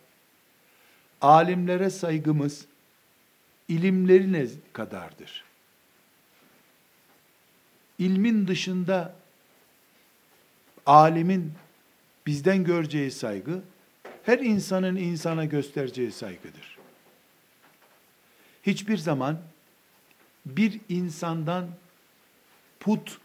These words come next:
olmayacağı gibi alimden de put olmaz. Hiçbir zaman bir insan hayvanlaştırılamayacağı gibi bir alim de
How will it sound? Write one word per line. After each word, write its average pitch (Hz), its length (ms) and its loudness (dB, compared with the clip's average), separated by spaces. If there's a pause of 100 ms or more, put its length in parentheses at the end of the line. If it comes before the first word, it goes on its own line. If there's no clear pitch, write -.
(140)
olmayacağı 135 760 0
gibi 151 340 -6 (840)
alimden 180 680 6
de 165 100 -2
put 156 220 -10
olmaz. 95 520 -14 (1500)
Hiçbir 175 300 -4
zaman 180 480 -2
bir 185 240 -4
insan 156 520 -2 (800)
hayvanlaştırılamayacağı 175 1400 -2
gibi 120 380 -8 (520)
bir 202 200 -2 (120)
alim 151 560 2
de 165 200 -6